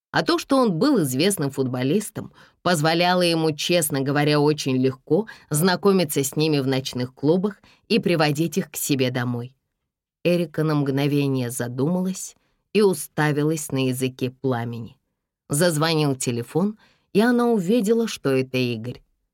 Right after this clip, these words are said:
"Привет, ты дома?" спросил он. "Да, а ты?" "Да, Том только что отправился спать". "Я наслышан об убийце с антифризом",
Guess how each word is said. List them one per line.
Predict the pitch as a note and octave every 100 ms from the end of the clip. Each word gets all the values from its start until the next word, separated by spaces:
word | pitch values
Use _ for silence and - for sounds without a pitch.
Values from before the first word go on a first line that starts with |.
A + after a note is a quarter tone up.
| _ _ _
"Привет, | - E3+ E3 D3 B2+ - _ _ _
ты | F3
дома?" | D3+ C#3+ E3+ F3 - _ _ -
спросил | - - C#3+ C#3 C3 B2
он. | A2+ - _ _ -
"Да, | D#3 E3 F#3+ _ _ -
а | D#3+
ты?" | D#3 D3 G3 _ _ _ _ _ _
"Да, | C#3+ D3+ B2+ - _ _ _ _ _
Том | G3 B3 D3+
только | D3 C3 C3
что | - B2+
отправился | A#2+ C3 B2+ A#2+ B2 A#2+
спать". | - - A#2+ - - _ _ _ _ _
"Я | - C#3 E3 F#3+
наслышан | G3 G3+ - D#3+ F3+ - F3+
об | E3+
убийце | D#3 C#3+ D3 D#3 -
с | D3+ C#3+
антифризом", | C#3 C3+ D3 - B2 A#2+ - A2